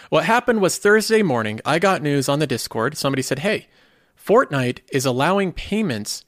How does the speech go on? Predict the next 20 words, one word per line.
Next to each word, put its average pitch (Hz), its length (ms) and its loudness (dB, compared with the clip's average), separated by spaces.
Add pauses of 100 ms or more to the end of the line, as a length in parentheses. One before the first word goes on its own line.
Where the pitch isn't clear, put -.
(140)
in 160 180 0
their 170 200 0
app 180 200 -2
store 123 280 -4
that 123 120 -2
are 127 80 0
not 170 240 0
through 151 420 0
Apple's 139 400 -2
in-app 147 360 -2
purchase 127 360 -4
system," - 480 -10 (560)
which - 180 0
is 135 140 0
clearly 233 400 2
a 135 60 0
violation 135 580 0
of 151 80 -4
Apple's 139 640 -4
policies. - 560 -2